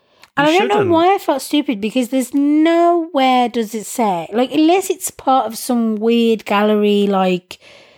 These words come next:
Speaker 1: decorum that you know that, like, if it says foundation, it means whatever.
Speaker 2: Yeah.
Speaker 1: But how silly.
Speaker 2: Yeah.
Speaker 1: How silly. Like,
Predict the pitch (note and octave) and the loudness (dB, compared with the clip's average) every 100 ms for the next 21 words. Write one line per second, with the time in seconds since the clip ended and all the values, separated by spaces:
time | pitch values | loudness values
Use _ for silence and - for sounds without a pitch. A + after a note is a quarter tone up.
0 | _ - A3 - G#3+ F#3+ F3+ D#3 E3 F3+ | _ -6 -6 0 0 0 -2 -4 -4 -4
1 | F#3+ A3 G#3+ G#3 G3+ G3 G3 F#3+ E3+ F#3 | 0 2 2 2 2 2 2 0 -2 -2
2 | F3 G3+ - - G3+ G3 - G3 F3+ F3+ | -2 -4 -4 -4 -2 -2 -2 -2 -2 0
3 | F#3+ F3 - F3 F3 - F3+ F3 F3 E3+ | -2 -2 -6 -6 -8 -6 -4 -4 -4 -8
4 | E3 - - - F3+ D#3+ A2+ F2+ E2 - | -10 -14 -16 -4 -2 0 0 -2 -6 -12
5 | - - - _ B3+ B3+ - _ _ _ | -20 -20 -20 _ -2 -2 -6 _ _ _
6 | _ _ _ _ _ _ _ _ _ - | _ _ _ _ _ _ _ _ _ -20
7 | - C4+ E4 E4 - D#4+ F#4 F3+ D3 D#3 | -6 0 0 0 0 2 2 0 -4 -8
8 | C3 A2 G2 F#2+ D4+ D4+ D4+ - C#4+ C4 | -4 -2 -2 -2 0 2 2 0 -2 0
9 | F#3 E3 D#3+ G3+ G4 A3 G#3+ G#3+ - - | -2 -4 -8 -12 -4 0 0 -2 -6 -20